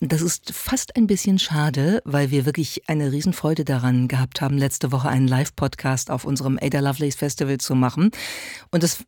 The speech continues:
Schöne daran ist auch, dass wir ganz viel Feedback, ganz viel Resonanz von euch bekommen haben. Das ist offenbar eine kleine Überraschung, die uns gelungen ist. Übrigens auch für uns selber, oder?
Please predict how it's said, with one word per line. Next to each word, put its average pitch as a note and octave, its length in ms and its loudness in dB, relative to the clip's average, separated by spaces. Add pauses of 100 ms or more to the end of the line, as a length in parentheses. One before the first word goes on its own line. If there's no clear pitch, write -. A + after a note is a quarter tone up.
Schöne D4 260 6
daran E3+ 260 2
ist D3 160 -4
auch, C3+ 120 -2
dass C#3 160 -2
wir D3+ 80 0
ganz C#3+ 240 -2
viel D#3 360 2
Feedback, - 580 -4
ganz D#3+ 120 -2
viel G3 180 2
Resonanz D#3+ 500 2
von C#3 180 -2
euch B2+ 180 0
bekommen B2 500 2
haben. D3 360 4 (520)
Das D3 380 2
ist - 220 -6
offenbar D#3 320 0
eine D3 380 -2
kleine D#3 280 -2
Überraschung, C3 680 -2 (120)
die C3+ 100 0
uns C#3 160 -2
gelungen C#3 320 2
ist. F#3 120 0
Übrigens G#3 340 4 (320)
auch D#3+ 140 0
für - 160 -4
uns F#3+ 200 -2
selber, D3+ 500 0
oder? D#3 300 -2